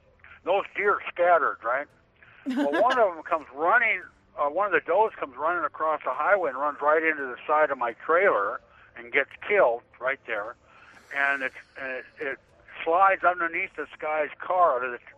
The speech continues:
Speaker 1: back of the car. And I just keep going. You can just see the guy's mad as hell, right?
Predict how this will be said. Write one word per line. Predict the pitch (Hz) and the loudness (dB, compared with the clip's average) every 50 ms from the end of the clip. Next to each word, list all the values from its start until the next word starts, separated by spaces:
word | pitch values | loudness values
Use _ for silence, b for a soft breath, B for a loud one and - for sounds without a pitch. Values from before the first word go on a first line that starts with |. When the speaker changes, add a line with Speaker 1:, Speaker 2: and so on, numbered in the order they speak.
| _ _ | _ _
Speaker 1:
back | 151 143 147 143 - | -2 -2 -2 -2 -4
of | 143 135 127 | -6 -8 -6
the | 120 123 113 - | -4 -6 -6 -6
car. | - - 160 180 175 131 107 101 - B B B B B B B B B B B B B - 143 | -4 -2 2 2 2 0 0 -4 -10 B B B B B B B B B B B B B -6 -2
And | 139 139 143 160 | -2 2 4 4
I | 190 | 4
just | 202 208 165 - - - | 4 4 0 0 -2 -4
keep | 190 165 - | -4 -4 -2
going. | - 160 170 185 185 160 135 127 | 0 0 2 4 4 2 2 -2
You | 147 | -6
can | 156 151 | -8 -6
just | 139 151 139 - - | -6 -6 -6 -6 -8
see | 185 170 | -8 -6
the | 147 135 | -6 -2
guy's | 139 143 147 147 139 - _ 123 | 2 4 4 4 4 2 _ -4
mad | 120 123 139 143 135 127 | 0 0 2 2 0 -2
as | 113 131 | -2 -2
hell, | 139 135 123 107 101 | 0 0 2 0 -2
right? | 101 98 104 131 | -4 -4 -6 -6